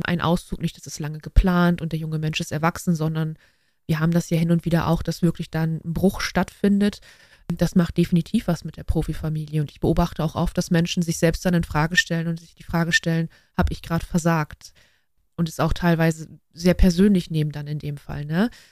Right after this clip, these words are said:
Ähm, zum einen, weil sie das selbst, weil sie diese Idee haben, aber ich beobachte auch immer wieder, das sind Fragen von außen teilweise, wenn,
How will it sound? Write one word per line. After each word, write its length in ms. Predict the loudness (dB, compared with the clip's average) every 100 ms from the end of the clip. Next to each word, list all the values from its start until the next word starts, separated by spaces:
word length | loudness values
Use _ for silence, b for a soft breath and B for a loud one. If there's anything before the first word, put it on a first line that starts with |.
| b b
Ähm, 380 | 2 2 -2 -4 -12 _ _ _ _ _ _ _ _ _
zum 180 | 2 4
einen, 220 | 6 4
weil 100 | 4
sie 80 | 2
das 180 | 0 4
selbst, 480 | 4 4 0 -12 _ _ 2
weil 160 | 2
sie 100 | 2
diese 220 | 0 0
Idee 340 | -2 2 4 4
haben, 400 | 4 4 2 0
aber 300 | 2 2 2
ich 160 | 0
beobachte 400 | -2 0 0 0
auch 60 | -2
immer 200 | 2 2
wieder, 180 | 4 2
das 180 | 0 -2
sind 100 | -4
Fragen 320 | -2 -2 -2
von 160 | -2
außen 320 | -2 -2 -2 -4
teilweise, 580 | -6 -8 -6 -8 -4
wenn, 180 | -2 -2